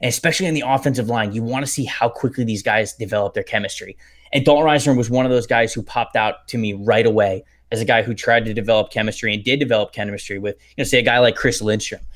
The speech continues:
who was sitting next to, who, who was playing right next to him. And him and Liz-, Lindstrom were almost like the Bash Brothers at the end of the week. You know, they were, they were double teaming guys and putting guys down and giving each other high fives and knocking helmets, all this kinds of stuff. And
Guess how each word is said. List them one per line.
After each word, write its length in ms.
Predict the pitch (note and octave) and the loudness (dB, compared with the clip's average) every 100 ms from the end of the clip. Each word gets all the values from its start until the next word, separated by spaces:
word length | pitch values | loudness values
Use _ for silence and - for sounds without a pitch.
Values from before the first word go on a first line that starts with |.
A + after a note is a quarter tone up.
| - | -4
who 100 | B2 | -2
was 160 | B2 - | 0 -2
sitting 180 | A#2 | -2
next 220 | A2+ A2+ - | -2 -4 -2
to, 160 | A2+ G#2 | -2 0
who, 240 | A#2+ A2+ | -2 0
who 100 | A#2 | 0
was 120 | A2+ | -2
playing 340 | - A#2+ A2+ G#2+ | -4 -2 0 2
right 180 | G#2+ G#2+ | 2 2
next 240 | A2 - | -2 -2
to 120 | A#2 | -2
him. 140 | A2+ G2+ | -2 -4
And 120 | G2+ - _ - | -10 -20 _ 2
him 160 | A3 | 4
and 100 | G3 | 6
Liz-, 380 | F3+ F3 C#3+ C3+ | 6 4 0 -2
Lindstrom 400 | C#3+ E3 - C#3 | 0 0 2 4
were 80 | B2+ | 4
almost 240 | C3+ C3 | 4 4
like 80 | B2+ | 2
the 60 | A2+ | 2
Bash 340 | A2+ B2+ - | 2 2 4
Brothers 320 | A#2+ G#2+ A2 | 2 2 0
at 80 | A2+ | -4
the 100 | A#2 | -2
end 140 | A2 | -2
of 40 | G#2 | -4
the 80 | G#2 | -6
week. 280 | A2+ G#2+ - | -6 -6 -8
You 60 | |
know, 100 | G#2 | -10
they 120 | G#2 | -6
were, 180 | G#2+ G#2+ - - - | -6 -6 -12 -4 4
they 100 | A#2+ | 4
were 80 | |
double 260 | A#2 A#2+ A#2 | 6 4 4
teaming 340 | A#2 B2 A#2 | 2 -2 0
guys 360 | A2+ A#2+ A#2 A2 | 0 2 0 -2
and 120 | A2+ | -8
putting 200 | B2+ A2+ | -8 -6
guys 240 | A#2 A2+ G#2 | -2 -2 0
down 400 | A2 A2+ A2+ A2 | 0 2 2 0
and 180 | A2+ A2+ | -4 -4
giving 200 | A2 A2 | -4 -4
each 140 | - | -2
other 140 | A2+ | -2
high 180 | A2 A2+ | 0 0
fives 420 | - A2+ G#2+ G#2 | 0 2 2 0
and 60 | G#2 | -4
knocking 300 | G#2+ G2+ G#2 | -4 -4 -4
helmets, 360 | A2 G#2+ G#2 G#2 | -4 -4 -4 -6
all 80 | |
this 160 | G#2 G2+ | -6 -6
kinds 180 | G#2 G2 | -10 -10
of 60 | |
stuff. 220 | - G#2 | -6 -6
And 100 | - | -6